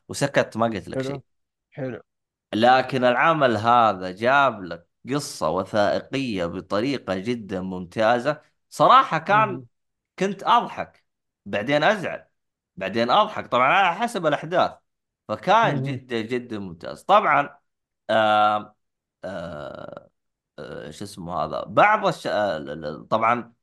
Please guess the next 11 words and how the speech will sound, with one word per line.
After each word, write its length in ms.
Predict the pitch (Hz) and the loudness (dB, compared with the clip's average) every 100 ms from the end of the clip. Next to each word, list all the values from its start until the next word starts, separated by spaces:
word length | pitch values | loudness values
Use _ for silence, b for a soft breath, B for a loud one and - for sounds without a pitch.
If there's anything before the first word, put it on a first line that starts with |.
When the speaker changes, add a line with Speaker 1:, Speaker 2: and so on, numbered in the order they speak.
| _ _ - | _ _ -6
Speaker 1:
ال-، 260 | 98 92 | -4 -6
كان 540 | 87 160 214 190 131 117 | 2 6 6 6 2 0
في، 280 | - 123 - | -6 -8 -8
في 240 | - 123 131 | -6 -2 0
نفس 300 | 175 190 - | 0 0 -4
الفيلم 440 | 123 - 139 107 | -4 -2 -4 -2
اللي 140 | 92 98 | -4 -2
يمثل 520 | 123 139 - 95 92 | -2 -4 -8 -12 -4
دور 220 | 127 123 | 0 2
رئيسي 480 | 104 95 120 127 113 | 2 -2 -2 -6 -6
الأم، 400 | 98 131 196 | -2 -2 -2